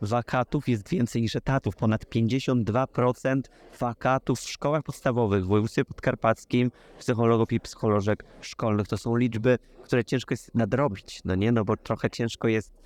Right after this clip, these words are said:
z dnia na dzień też zatrudnić te osoby, z miesiąca na miesiąc jest też ciężko, dlatego że, no właśnie, to są mniejsze miejscowości, które oferują na przykład dużo niższe zarobki, e, a obserwujemy migrację specjalistów i specjalistek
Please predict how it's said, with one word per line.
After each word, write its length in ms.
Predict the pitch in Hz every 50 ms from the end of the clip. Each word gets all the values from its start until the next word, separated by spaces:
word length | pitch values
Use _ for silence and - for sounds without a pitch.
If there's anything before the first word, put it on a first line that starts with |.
| - - -
z 80 | 104 95
dnia 360 | - - 110 110 117 127 131
na 200 | 127 123 123 120
dzień 340 | - - 120 123 123 139 139 - _ - -
też 360 | - 127 113 - - - - _ -
zatrudnić 580 | 123 117 120 - - 135 160 185 185 160 -
te 100 | - 131
osoby, 400 | 117 107 - 123 104 101 113 101
z 180 | 90 - - - _ -
miesiąca 460 | 107 110 104 - 120 117 107 131 123
na 80 | 123
miesiąc 460 | 120 139 160 - 170 139 120 101 - -
jest 160 | 104 - -
też 200 | - 104 - -
ciężko, 500 | - - 110 104 - - - 123 123 139 - - - - -
dlatego 320 | - 127 127 - 120 117 127
że, 100 | 117 127
no 100 | 127 131
właśnie, 440 | 123 127 123 113 - - 113 104 - - - - -
to 80 | 113
są 140 | - 127 117
mniejsze 320 | 110 113 117 120 - 127
miejscowości, 600 | 117 120 117 - - - 110 113 113 104 - - -
które 300 | - - - 117 117 117
oferują 440 | 113 - - 117 110 110 107 110 110
na 120 | 107 101
przykład 600 | - - - - - 113 113 - - - - - - -
dużo 180 | 110 - 120 104
niższe 320 | 95 98 - - - 95
zarobki, 600 | 85 104 98 104 101 - - - - - 117 95 - - - -
e, 300 | - - 101 95 92 92 - -
a 180 | - 107 104 -
obserwujemy 560 | - 107 - - - 107 98 113 127 127 123 117
migrację 500 | 117 104 90 110 107 104 98 - 110 98
specjalistów 580 | - - 104 - - 107 101 92 - - 98
i 40 | 101
specjalistek 760 | - - - 104 - - 110 104 104 95 - - 110 110 -